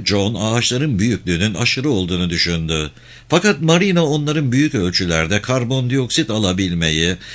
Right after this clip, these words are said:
karbonu sabitleyip oksijeni havaya geri salabilecek yetenekte olacaklarına işaret etti. Ayrıca harika bir manzara oluşturacaklardı.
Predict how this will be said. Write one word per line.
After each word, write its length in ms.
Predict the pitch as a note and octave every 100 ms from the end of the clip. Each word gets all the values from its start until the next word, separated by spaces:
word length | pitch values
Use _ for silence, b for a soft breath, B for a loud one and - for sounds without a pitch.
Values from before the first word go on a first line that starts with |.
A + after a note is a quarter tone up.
| B B
karbonu 460 | - D3 D#3 E3 E3+
sabitleyip 760 | D3 C#3+ C3+ C#3+ G2 F#2 G#2+
oksijeni 560 | C#3 C#3 C#3+ B2+ C#3 D3+
havaya 380 | C3 C3+ C#3 C#3
geri 280 | A#2+ C3+ D3
salabilecek 640 | A2+ A#2+ G#2 G#2 A#2 F#2+
yetenekte 520 | A2+ A#2 A#2+ B2 -
olacaklarına 760 | C3 A#2 A2+ A2+ - G2+ G2+ G#2+
işaret 480 | F2+ F2+ E2+ G2 E2+
etti. 520 | E2 - D#2 D2+ D2 - b b b -
Ayrıca 520 | C3+ G2+ D#2+ D#2 D2
harika 520 | A#2+ C#3+ C3+ C#3 E3+
bir 120 | C#3+
manzara 460 | A2+ A2+ A#2+ G#2 B2
oluşturacaklardı. 1200 | G#2 G2+ G#2 F#2+ F2+ F#2+ F2 F2 F2 D#2 E2